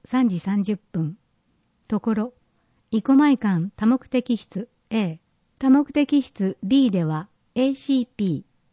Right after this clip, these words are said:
ー、看取り、在宅医療介護に関する展示コーナーを同時開催。内容、第一部、講演、人生会議をしてみましょう。エーシーピーとは何か、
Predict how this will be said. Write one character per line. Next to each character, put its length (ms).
ー、 40
看 100
取 260
り、 160
在 220
宅 240
医 40
療 200
介 260
護 100
に 140
関 240
す 140
る 240
展 220
示 160
コ 160
ー 20
ナ 280
ー 20
を 100
同 260
時 160
開 240
催。 280
内 300
容、 260
第 200
一 320
部、 180
講 260
演、 240
人 200
生 220
会 240
議 140
を 60
し 100
て 140
み 120
ま 140
し 160
ょ 200
う。 40
エ 80
ー 40
シ 220
ー 80
ピ 160
ー 40
と 120
は 140
何 240
か、 240